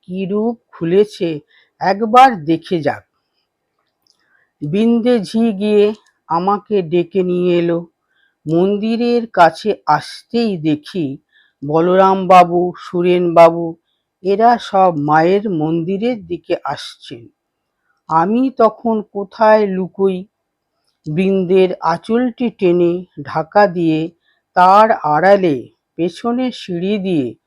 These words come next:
উঠতে গেলুম। ওমা, ঠাকুর তা জানতে পেরে বলছেন, "ওগো, ওদিক দিয়ে উঠো না। সেদিন এক মেছুনী উঠতে গিয়ে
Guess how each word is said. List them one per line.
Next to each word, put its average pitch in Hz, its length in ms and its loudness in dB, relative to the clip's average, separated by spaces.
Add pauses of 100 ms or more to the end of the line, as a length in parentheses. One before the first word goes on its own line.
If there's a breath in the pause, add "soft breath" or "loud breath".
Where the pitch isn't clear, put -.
(400)
উঠতে 220 540 -6
গেলুম। 135 520 -4 (840)
ওমা, 175 540 -2 (100)
ঠাকুর 185 600 -6
তা 202 140 2
জানতে 147 560 -4
পেরে 196 360 0
বলছেন, 160 760 -8 (500)
"ওগো, 214 540 4 (420)
ওদিক 220 560 -4
দিয়ে 247 180 0
উঠো 226 440 0
না। 170 380 0 (640)
সেদিন 208 600 -2
এক 175 460 4 (340)
মেছুনী 202 720 0 (100)
উঠতে 214 520 -4
গিয়ে 151 400 -2